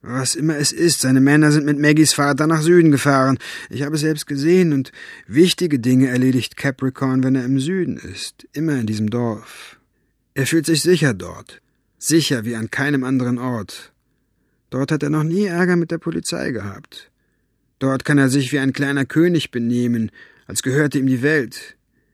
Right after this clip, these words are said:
Er macht dort die Gesetze. Er bestimmt, was geschieht. Er kann tun und lassen, was ihm gefällt. Dafür haben seine Männer gesorgt. Glaubt mir, auf so etwas verstehen sie sich.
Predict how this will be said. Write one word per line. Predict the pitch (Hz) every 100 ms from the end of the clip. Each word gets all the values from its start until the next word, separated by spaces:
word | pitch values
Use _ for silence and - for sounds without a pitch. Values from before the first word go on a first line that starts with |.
| _
Er | - 139 143
macht | 139 120 -
dort | 135 139
die | 139
Gesetze. | 139 151 175 151 - - - - - - -
Er | 147
bestimmt, | 147 139 - 160 151 135 -
was | 127 127
geschieht. | 143 - 196 156
Er | 143 147
kann | 151 147
tun | 170 196 185
und | 156
lassen, | 147 165 - 156
was | 151
ihm | 156 151
gefällt. | 151 - 143 - - - _ _ _ _
Dafür | 113 117 117 120
haben | 120 117
seine | 120 117
Männer | 120 127 123
gesorgt. | 117 113 67 65 - - _ - - 139
Glaubt | 131 160 175 - -
mir, | 92 76 - _ _ _ _
auf | 117 117
so | - 143
etwas | 143 - -
verstehen | 131 - 139 151
sie | 120
sich. | 82 65 - - -